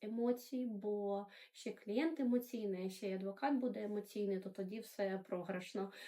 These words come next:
А, завдяки деяким технікам, які я б, е, здобула під час тренінгів, заняття з психологом або так під час, е, читання деяких книг українських, е, психологів, дуже є класні.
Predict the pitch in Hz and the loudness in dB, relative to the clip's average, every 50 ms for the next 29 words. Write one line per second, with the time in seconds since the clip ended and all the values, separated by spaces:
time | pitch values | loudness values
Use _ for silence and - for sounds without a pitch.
0 | - - - 269 - - 403 214 208 202 202 202 202 202 196 196 196 196 196 202 | -14 -14 -14 -16 -14 -8 -2 0 2 2 4 4 2 2 2 2 0 0 -2 -4
1 | - - _ _ _ - 247 208 240 240 233 269 269 - 294 320 359 359 349 311 | -6 -10 _ _ _ -6 -2 0 2 2 2 0 0 0 2 2 4 4 6 6
2 | 254 269 294 311 311 - 277 254 247 - 247 240 277 285 - 320 294 294 - 240 | 6 6 6 6 4 4 2 2 4 4 4 4 2 2 0 -2 -2 0 0 -2
3 | 233 233 220 214 - - - 240 233 233 214 196 208 202 208 214 208 208 - _ | 0 0 -2 -4 -6 -6 -2 -2 0 0 0 0 0 0 2 0 0 -2 -6 _
4 | - 208 202 202 202 202 196 190 - 196 190 208 208 208 202 214 226 - 208 196 | -10 -8 -6 -4 -4 -4 -6 -6 -6 -6 -4 -2 0 2 2 2 0 0 -4 -8
5 | - - 185 185 - - 208 220 240 269 277 269 247 240 240 220 220 214 202 190 | -6 -6 -8 -8 -6 -4 0 4 6 6 6 6 4 2 0 -4 -6 -4 -4 -2
6 | 185 185 185 190 190 190 - 196 190 190 185 - 196 190 185 185 185 - - 196 | 0 0 2 0 0 -2 -2 -4 -4 -4 -4 -6 -4 -4 -4 -4 -8 -12 -18 -14
7 | - - 196 202 226 247 254 247 208 190 185 175 180 - 190 208 214 214 - 190 | -6 -2 -2 0 2 2 2 2 0 0 -2 -2 -2 -4 -4 -4 -4 -4 -8 -12
8 | - - - 196 - - 190 190 196 196 - - - - - 202 190 185 190 196 | -12 -14 -18 -14 -10 -8 -6 -4 -4 -6 -6 -10 -10 -8 -4 -4 -2 -2 -2 -4
9 | 190 - - 196 - 202 196 196 196 190 190 185 190 190 190 190 190 190 190 - | -4 -6 -10 -8 -6 -4 -2 0 0 0 0 0 0 0 0 0 -2 -8 -12 -10
10 | - 208 226 269 269 - - - 202 190 - 202 185 190 190 185 - - 196 185 | -4 -2 -2 -2 -2 -4 -8 -10 -8 -6 -4 -2 0 0 -2 -2 -4 -6 -6 -6
11 | 185 - - 190 185 185 - - - - 208 214 254 254 269 247 208 208 208 202 | -6 -6 -6 -6 -6 -6 -10 -16 -10 -4 0 0 0 2 0 -2 -2 -2 -2 -2
12 | 202 202 196 196 - 202 190 180 196 190 - - 208 - | -2 -4 -4 -6 -6 -6 -6 -4 -6 -6 -6 -6 -6 -6